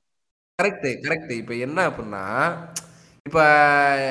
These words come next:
already வந்து இவன் மேல நமக்கு வந்து ஒரு அட்ராக்ஷன் இல்ல, இவன் மேல நமக்கு ஒரு அட்ராக்ஷன் இல்ல, நம்ம வந்து இன்னொரு பொண்ணு கூட நம்ம வந்து ரிலேஷன்ஷிப்ல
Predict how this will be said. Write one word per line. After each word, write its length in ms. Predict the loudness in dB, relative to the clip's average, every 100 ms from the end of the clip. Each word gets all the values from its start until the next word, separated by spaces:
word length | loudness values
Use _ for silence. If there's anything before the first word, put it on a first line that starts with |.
| 0
already 480 | 4 4 2 0 2
வந்து 460 | 2 -2 0 0 2
இவன் 140 | 0
மேல 300 | 0 0 2
நமக்கு 300 | 0 -2 -4
வந்து 140 | -4 -2
ஒரு 180 | -2 0
அட்ராக்ஷன் 720 | 2 2 0 0 -4 -4 -8
இல்ல, 340 | -4 -2 0
இவன் 180 | 0 -2
மேல 180 | 0 -2
நமக்கு 260 | -4 -4
ஒரு 80 | -4
அட்ராக்ஷன் 440 | -4 -4 -6 -8 -10
இல்ல, 440 | -8 -4 -4 -6 -6
நம்ம 180 | -4
வந்து 240 | -2 -2 -2
இன்னொரு 320 | 2 2 2
பொண்ணு 220 | 0 -2
கூட 180 | -2 -2
நம்ம 180 | -2 -6
வந்து 160 | -6
ரிலேஷன்ஷிப்ல 640 | -4 -2 -2 -4 -10 -10